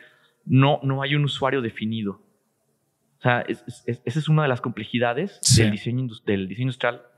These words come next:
Speaker 1: enfocado en mobiliario urbano, porque tienes que considerar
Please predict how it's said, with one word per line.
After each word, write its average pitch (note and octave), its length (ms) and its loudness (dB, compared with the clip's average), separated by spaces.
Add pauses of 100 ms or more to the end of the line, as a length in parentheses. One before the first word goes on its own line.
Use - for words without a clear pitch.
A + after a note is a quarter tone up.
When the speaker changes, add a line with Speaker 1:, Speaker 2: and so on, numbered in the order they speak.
(200)
Speaker 1:
enfocado B2 340 0
en B2 60 2
mobiliario A2+ 260 0
urbano, A#2+ 360 0 (640)
porque B2+ 200 2
tienes D#3 260 0
que E3 80 -4
considerar B2+ 760 0